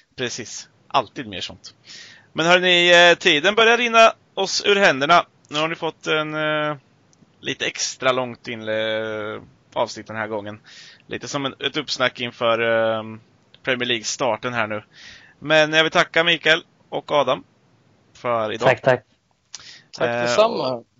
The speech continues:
Speaker 1: och som vanligt så, eh, glöm inte att följa oss, eh, på alla våra sociala medier. Vi sätter igång med,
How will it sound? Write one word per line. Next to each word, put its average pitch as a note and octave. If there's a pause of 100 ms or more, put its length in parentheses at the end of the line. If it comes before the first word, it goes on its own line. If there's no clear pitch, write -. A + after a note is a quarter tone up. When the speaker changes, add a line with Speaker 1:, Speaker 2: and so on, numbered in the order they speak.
(300)
Speaker 1:
och C#3+
som F3+
vanligt E3+
så, E3
eh, E3
glöm D#3+
inte D#3+
att D3+
följa C3+
oss, -
eh, C#3
på C#3
alla C3+
våra B2+
sociala C3
medier. C3
Vi C3+
sätter D3
igång C#3
med, C3